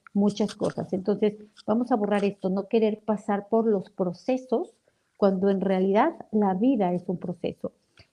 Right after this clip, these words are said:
Querer siempre el resultado final, querer siempre cumplir la expectativa, la de-, la expectativa que por lo regular es totalmente distorsionada,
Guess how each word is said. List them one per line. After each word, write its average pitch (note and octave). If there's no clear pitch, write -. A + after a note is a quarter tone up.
Querer B3
siempre B3
el G#3
resultado G3
final, F#3+
querer G#3+
siempre A3+
cumplir A3
la C#4+
expectativa, G3+
la G3
de-, G#3+
la G3+
expectativa A3+
que C4+
por A3
lo F#3+
regular F#3+
es G#3
totalmente A#3+
distorsionada, G3+